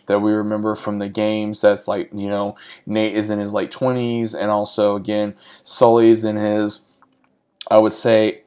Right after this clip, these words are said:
late thirties, early forties when we see him maybe in the first game. So again, it is really hard to kinda, you know, have the characters that we know and love from the game to the movie and see them on the actual screen.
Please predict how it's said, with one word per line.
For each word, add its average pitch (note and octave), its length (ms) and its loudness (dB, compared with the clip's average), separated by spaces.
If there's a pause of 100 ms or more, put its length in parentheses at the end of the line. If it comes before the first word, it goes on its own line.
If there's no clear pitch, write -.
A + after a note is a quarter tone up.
late A2 320 2
thirties, A2+ 640 0
early A2 280 2
forties A2+ 560 -2 (320)
when G#2+ 320 0
we G#2+ 80 -2
see A2+ 200 -2
him A2+ 200 0
maybe A2 360 0
in G#2 80 -2
the G#2 80 -4
first G2+ 300 -6
game. C3+ 240 4
So D#3+ 200 2
again, D3+ 440 2 (220)
it B2+ 180 -2
is D#3+ 280 4
really C3+ 260 6
hard A2 400 8
to A2 100 -6
kinda, A2 520 2
you A2+ 120 -4
know, G#2+ 320 -2 (300)
have A#2 200 8
the G#2+ 60 0
characters G#2+ 920 0
that G#2+ 140 6
we A2 80 4
know A2 240 2
and G#2+ 100 -4
love G#2+ 200 6
from G2+ 100 -16
the G2+ 80 -8
game G#2 400 -2 (240)
to A#2+ 140 -4
the A2+ 60 -2
movie G#2+ 300 -4
and G#2+ 100 -4
see A2 160 0
them G2+ 200 -2
on G2 80 -4
the F#2+ 80 -6
actual F2+ 320 -6
screen. D2 400 -12